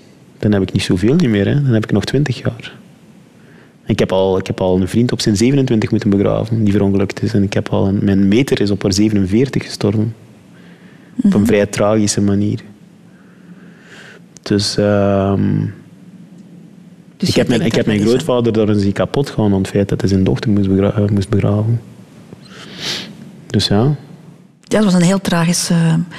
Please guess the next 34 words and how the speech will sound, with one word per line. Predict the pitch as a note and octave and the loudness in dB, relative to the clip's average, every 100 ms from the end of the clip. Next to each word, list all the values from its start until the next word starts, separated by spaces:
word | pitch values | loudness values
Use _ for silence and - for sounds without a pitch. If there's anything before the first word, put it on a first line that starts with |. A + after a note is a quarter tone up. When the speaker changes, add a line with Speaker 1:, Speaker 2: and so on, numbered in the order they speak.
| - | 0
Speaker 1:
Dat | B2 | 2
was, | A#2 | 2
dat | - | 0
Speaker 2:
was | B2+ | 0
Speaker 1:
was | B2 B2+ | 2 2
Speaker 2:
een | |
Speaker 1:
moeilijk, | A#2 A#2+ B2 | 2 2 0
ja. | |
Speaker 2:
alcoholmisbruik | G#3+ D#3 F#3+ F#3 E3+ E3 D#3 D#3+ D#3 | 0 2 2 4 2 0 0 0 0
zeker, | - F3 - G#3+ | 0 0 2 2
Speaker 1:
Ja. | C4 | 0
Speaker 2:
hè, | |
bij | A#3 | 2
jouw | A3+ A3+ | 2 0
tante? | A#3+ B3 B3 C4 - | 2 2 0 -4 -6
Speaker 1:
Ja. | - G3+ - - - - - - - _ _ - | -4 -4 -4 -18 -20 -20 -20 -20 -20 _ _ -10
Ik | - | -2
heb | G2+ | 0
dat | F#2+ | 0
gezien. | G2 G2 F#2+ | -2 -2 -2
Eh, | G2+ G#2 G#2 A2 | -2 -2 -2 -2
ik | G#2 A2+ | -2 -2
was | - - | -2 -2
twintig | - A#2+ B2+ | -2 -2 0
of | B2 A#2 | -2 -2
zo | - | -2
toen | G2 | 0
ze | G2+ | -2
stierf, | G#2 - - | -2 -4 -2
denk | A2 A2+ | 0 -2
ik. | - - - _ _ _ _ _ | -4 -14 -20 _ _ _ _ _
Maar | D3+ | 2
ja, | F3 | 2
kijk, | F#3 | 2